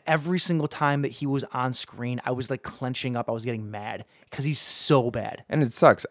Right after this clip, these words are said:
Speaker 2: I like Jared Leto. He's a good actor.
Speaker 1: Yeah, well.
Speaker 2: And, uh, I mean, he's kind of a douche these days. But, uh, I, you know, once my wife hears that, she's gonna
Speaker 1: <laughs>
Speaker 2: crucify me. But, uh,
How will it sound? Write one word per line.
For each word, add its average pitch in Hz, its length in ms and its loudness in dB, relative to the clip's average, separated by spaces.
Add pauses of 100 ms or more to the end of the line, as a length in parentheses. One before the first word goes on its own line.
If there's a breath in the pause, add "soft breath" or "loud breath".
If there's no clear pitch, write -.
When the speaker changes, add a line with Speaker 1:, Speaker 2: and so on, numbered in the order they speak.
Speaker 2:
I 147 80 10
like 107 240 8
Jared 92 320 -2
Leto. 92 240 -2
He's 95 120 2
a 98 40 -4
good 101 160 4
actor. 90 500 -2 (160)
Speaker 1:
Yeah, 139 220 -2
well. 104 200 2
Speaker 2:
And, 95 140 4
uh, 87 260 0 (280)
I 113 80 2
mean, 92 120 0
he's 107 160 -4
kind 107 180 2
of 87 60 0
a 85 60 -6
douche 92 320 -2
these 90 220 -6
days. 92 280 -4 (520 soft breath)
But, 107 160 8
uh, 92 260 6 (540)
I, 92 60 4 (240)
you 92 180 -2
know, 85 120 -6 (120)
once 98 200 -6
my 92 120 -6
wife 90 240 -4
hears 87 200 -8
that, - 200 -8
she's - 80 -12
gonna 87 260 -12 (160)
Speaker 1:
<laughs> - 840 4
Speaker 2:
crucify 98 500 0
me. 92 160 2
But, 98 300 2
uh, 92 240 4